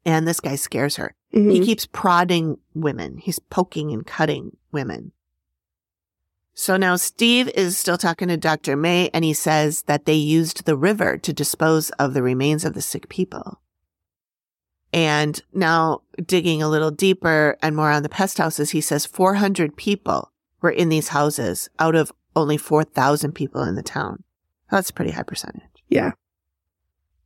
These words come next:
Speaker 1: So now we're at the sketches, and Amy talks to the sketch person, and she wants to draw the whole person,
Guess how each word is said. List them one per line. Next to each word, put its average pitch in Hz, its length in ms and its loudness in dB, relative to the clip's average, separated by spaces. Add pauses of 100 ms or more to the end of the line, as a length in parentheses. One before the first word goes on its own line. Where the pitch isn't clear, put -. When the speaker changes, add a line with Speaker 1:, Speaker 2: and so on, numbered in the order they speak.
(100)
Speaker 1:
So 226 340 2
now 220 180 4
we're 240 60 2
at 240 60 -2
the 269 80 -2
sketches, 175 680 0
and 160 540 2
Amy 185 260 4
talks 160 380 -2
to 151 60 -4
the 147 100 0
sketch - 340 -6
person, 165 300 0
and 151 100 -2
she - 120 -2
wants 165 220 2
to 175 120 -2
draw 151 200 2
the 143 60 -4
whole 156 240 0
person, - 460 -8